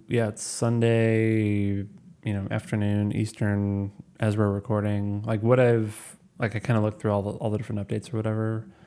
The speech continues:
Um, maybe we can get into that more later during the closing thoughts or something like that. But, like, I just haven't seen anything that's like, "Oh, yeah, like, that's gonna be, you know, super exciting." Um, other than that, like, Marvel's Midnight Suns,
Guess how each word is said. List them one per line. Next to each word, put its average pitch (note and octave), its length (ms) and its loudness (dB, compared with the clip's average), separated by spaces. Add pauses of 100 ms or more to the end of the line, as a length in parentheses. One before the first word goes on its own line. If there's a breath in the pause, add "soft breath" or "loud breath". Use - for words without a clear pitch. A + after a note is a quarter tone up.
(580 soft breath)
Um, G2 480 -4
maybe A#2 200 2
we A2+ 100 2
can A2+ 80 -2
get G#2+ 100 -2
into G#2 240 -2
that G2+ 200 -2
more G2+ 600 -2 (500)
later G2+ 460 0
during G2 240 -2
the - 80 -8
closing G#2 320 0
thoughts G2+ 240 -2
or A2+ 40 -6
something A2 240 -4
like A2 100 -6
that. - 180 -6
But, A#2 80 0
like, A#2 80 2
I C#3 80 8
just C3+ 140 4
haven't A#2 220 4
seen A2+ 200 0
anything G#2+ 280 2
that's G#2 120 -2
like, G#2+ 140 -4
"Oh, A#2+ 80 0
yeah, B2 200 2
like, G#2 160 -2
that's G2+ 200 -4
gonna G#2 160 -4
be, G2 340 -4 (140)
you A2+ 120 -4
know, G#2+ 160 -4 (100)
super A#2 240 -4
exciting." A#2+ 500 -6 (1200 soft breath)
Um, C3+ 800 2 (1120)
other F#3+ 160 -2
than B3+ 80 -4
that, F#3+ 120 -2
like, C3+ 140 0
Marvel's G#3+ 680 -2 (220)
Midnight D3 340 2
Suns, B2 760 0